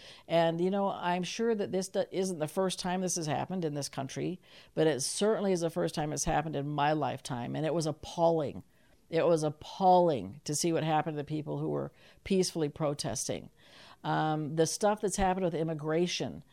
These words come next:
absolutely insane. I mean, one of the things that drove me the most insane was to see these children taken away from their parents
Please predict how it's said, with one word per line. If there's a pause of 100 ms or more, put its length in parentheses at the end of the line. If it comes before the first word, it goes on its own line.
(360)
absolutely
insane. (180)
I
mean, (240)
one
of
the
things
that
drove
me
the
most
insane (300)
was
to
see (260)
these
children
taken
away
from
their
parents